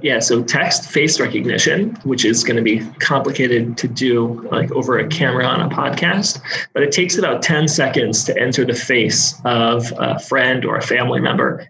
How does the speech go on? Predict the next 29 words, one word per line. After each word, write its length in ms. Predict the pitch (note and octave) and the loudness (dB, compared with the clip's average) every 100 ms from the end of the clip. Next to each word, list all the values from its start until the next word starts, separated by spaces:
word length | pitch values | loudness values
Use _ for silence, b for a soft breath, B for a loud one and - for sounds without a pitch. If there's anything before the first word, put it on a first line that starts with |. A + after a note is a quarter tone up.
| - | -4
into 260 | B2+ C3+ C#3 | -2 0 0
the 80 | |
memory 580 | A#2+ A#2 B2 C3 D3+ F3 B B _ - | 2 2 2 0 0 -2 B B _ -4
of 300 | A#2 A#2+ A#2 | 0 0 0
the 140 | B2 A#2+ | -2 0
Orcam 460 | A#2+ A#2+ A#2 A#2+ | 0 0 0 0
I 180 | A#2+ A2 | 0 0
A 40 | |
device. 540 | A2+ - C#3 A3 - - | -2 -2 0 0 0 -2
And 140 | B2+ A#2+ | -4 0
then 400 | A#2 A#2 A#2 F3 | 0 2 0 0
every 220 | C3 C3 B2+ | 0 -2 -2
time 460 | C3 B2 A#2+ A#2+ | -2 0 0 0
it 120 | A#2 A2+ | -2 -2
sees 300 | - G3+ E3 | 0 0 0
them, 320 | B2+ A#2 - | 0 0 0
it 140 | A#2 A2+ | 0 0
will 180 | B2 | 0
announce 480 | A#2 A2+ A#2 - - | 2 2 2 0 -2
their 160 | - F3 | 0 0
name. 360 | E3+ - - - _ B B B _ - | 0 0 -8 -18 _ B B B _ -2
And 400 | A2+ A2 G#2+ A2+ - | 0 0 0 -2 -4
this 180 | D3 D#3 | -2 0
is 300 | C#3 - - _ _ - | 0 0 -4 _ _ -6
amazing 500 | B2+ C3 C#3 C#3 A2 | -2 2 2 2 0
in 100 | A2+ | 0
social 480 | A#2 A#2 A2+ - A2 | 2 2 2 0 0
situations 960 | - A#2+ A#2+ A2 G2+ - - - - - - | -2 -2 0 2 2 0 -2 -2 -2 -2 -6
because 580 | - A#2 G#2+ - - | -2 0 0 0 -2